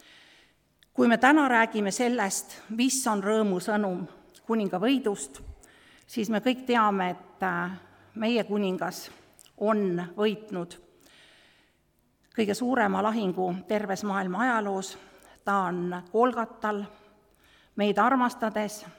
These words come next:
surnud meie pattude eest.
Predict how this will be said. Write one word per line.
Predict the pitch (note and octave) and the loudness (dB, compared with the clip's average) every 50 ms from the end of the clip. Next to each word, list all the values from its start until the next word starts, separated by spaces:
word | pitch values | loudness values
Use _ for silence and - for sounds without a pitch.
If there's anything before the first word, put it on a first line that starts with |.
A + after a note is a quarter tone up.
| - _ - _ _ - | -20 _ -20 _ _ -14
surnud | - - A3+ A#3+ A#3 A#3 G#3+ G#3+ G#3 G3+ G#3 - - - - - - - - - - _ - | -8 -4 -4 -2 -2 -4 -4 -4 -6 -6 -8 -12 -20 -20 -20 -20 -20 -20 -20 -20 -20 _ -4
meie | - G#3 G3+ F#3+ | 0 0 0 2
pattude | G#3 A3 A3+ - - F#3 F3 G3+ | 0 -2 -4 -4 -6 -6 -4 -2
eest. | A#3 C4 B3 A#3+ B3+ - - - - - | 0 2 0 0 -2 -4 -10 -14 -18 -20